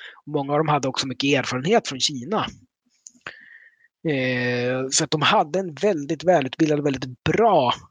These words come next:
utbildad armé som också var beredd på att ta, eh, umbäranden mycket mer än de västallierade var i början.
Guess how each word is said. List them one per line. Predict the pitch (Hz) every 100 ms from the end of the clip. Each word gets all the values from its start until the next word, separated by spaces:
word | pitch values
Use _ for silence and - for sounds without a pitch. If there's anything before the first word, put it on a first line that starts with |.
| _ _
utbildad | 165 131 - - 131 131 123
armé | 123 165 139
som | 139
också | 135 147
var |
beredd | 131 156 160 180 147 123 -
på | 139 123
att | 127 -
ta, | - 127 123 - - - - - _ _ _ _ _ -
eh, | 131 117 117 117 113 - - - - _ _ _ _ -
umbäranden | 190 156 131 190 220 190 139 123 117
mycket | 123 131
mer | 120 117
än | 117
de | 120
västallierade | 127 - 135 147 151 135
var | 117 113
i | 117
början. | 127 131 151 98